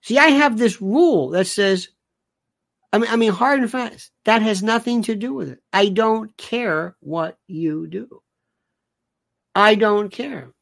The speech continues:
Years ago, when people were, you probably don't know this, but when people were talking about,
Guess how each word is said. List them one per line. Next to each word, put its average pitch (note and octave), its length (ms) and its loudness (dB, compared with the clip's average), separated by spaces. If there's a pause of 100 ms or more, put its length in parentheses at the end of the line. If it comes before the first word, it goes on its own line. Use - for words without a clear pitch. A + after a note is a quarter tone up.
(1600)
Years B3 400 4
ago, G#3+ 600 2 (260)
when F#3 160 0
people A3+ 280 0
were, E3 240 -2
you F#3 100 -6
probably C3 220 0
don't A#2 160 -4
know B3+ 200 0
this, D#3+ 280 -4 (260)
but F#3 100 4
when F#3 160 6
people G3 240 0
were E3+ 80 0
talking E3 280 -2
about, C3+ 160 -4